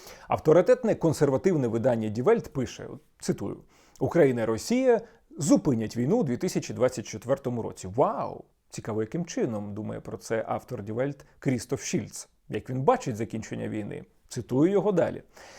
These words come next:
«Війна може перейти в оборонну позицію, не в останню чергу внаслідок безвідповідальних дій канцлера Шольца, як цікаво, та інших західних політиків.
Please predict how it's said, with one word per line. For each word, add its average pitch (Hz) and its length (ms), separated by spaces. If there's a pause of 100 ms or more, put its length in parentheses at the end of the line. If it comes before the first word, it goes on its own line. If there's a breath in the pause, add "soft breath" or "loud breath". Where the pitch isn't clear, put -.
«Війна 180 320
може 131 300
перейти 113 640
в 104 120
оборонну 143 540
позицію, 202 760 (220 loud breath)
не 220 120
в 196 60
останню 120 380
чергу 120 320
внаслідок 110 520
безвідповідальних 107 1040
дій 110 320
канцлера 117 640
Шольца, 104 720 (160)
як 120 260
цікаво, 131 600
та 131 140
інших 143 400
західних 190 380
політиків. - 640